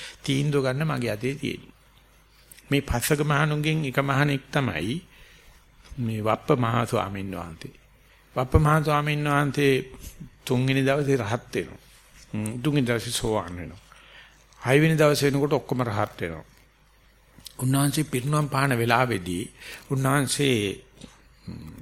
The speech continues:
තේරාපදානේ උන්වහන්සේ ප්‍රකාශ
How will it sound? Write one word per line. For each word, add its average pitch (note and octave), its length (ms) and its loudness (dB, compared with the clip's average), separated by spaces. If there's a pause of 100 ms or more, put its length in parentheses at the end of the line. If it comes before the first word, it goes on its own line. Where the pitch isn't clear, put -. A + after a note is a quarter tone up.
(1160)
තේරාපදානේ C3+ 1040 4 (640)
උන්වහන්සේ C3 420 0
ප්‍රකාශ C#3+ 520 0